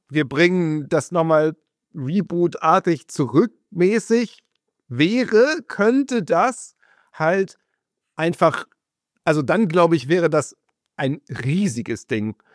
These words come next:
weil dann glaub ich, dass sowohl die Leute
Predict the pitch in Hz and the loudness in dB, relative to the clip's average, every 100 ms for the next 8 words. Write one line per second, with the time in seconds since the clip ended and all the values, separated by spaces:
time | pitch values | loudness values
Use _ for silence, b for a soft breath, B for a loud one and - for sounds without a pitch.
0 | b 110 123 139 131 - _ _ - 131 | b -4 2 2 2 -6 _ _ -12 -2
1 | 151 196 196 139 139 165 160 151 135 - | 0 0 -2 0 0 0 -2 -2 -4 -4
2 | 143 127 151 175 156 135 143 170 - 156 | -4 2 2 4 2 2 2 2 2 2
3 | 190 | 2